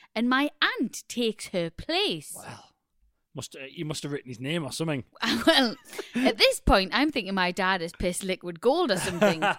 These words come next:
Speaker 2: <laughs>
Speaker 1: Confused and feeling left out, I wander down the garden to see what's cracking off.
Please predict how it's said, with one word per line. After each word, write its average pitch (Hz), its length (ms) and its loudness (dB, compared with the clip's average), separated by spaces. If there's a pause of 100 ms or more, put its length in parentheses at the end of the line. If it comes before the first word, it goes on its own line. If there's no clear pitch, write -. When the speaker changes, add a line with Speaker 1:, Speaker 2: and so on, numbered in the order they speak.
(400)
Speaker 2:
<laughs> - 560 -14
Speaker 1:
Confused 330 720 -2
and 220 160 -4
feeling 277 380 -4
left 302 300 -4
out, 185 320 -6
I 196 180 -4
wander 269 500 -2
down 185 260 -4
the 196 80 -6
garden 165 460 -12
to 202 60 -14
see 165 400 -12
what's 156 320 -16
cracking 143 420 -14
off. 196 380 -14